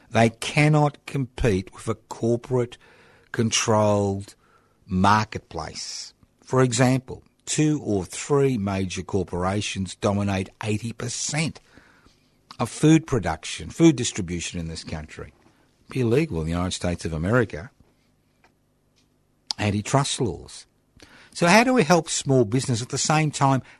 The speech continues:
how do we destroy the scourge of non-unionised,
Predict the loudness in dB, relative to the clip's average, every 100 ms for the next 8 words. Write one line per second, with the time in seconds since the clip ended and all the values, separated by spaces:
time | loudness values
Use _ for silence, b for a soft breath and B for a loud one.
0 | B -2 0 0 -2 -8 -4 2 2 2
1 | -2 -2 -4 -4 -2 0 2 0 -2 0
2 | 0 4 6 6 4 -4 -14 -18 -18 -18
3 | _ _ _ _ _ _ _ _ _ -4
4 | 0 4 4 4 2 0 -2 -4 -6 -8
5 | -12 -14 -20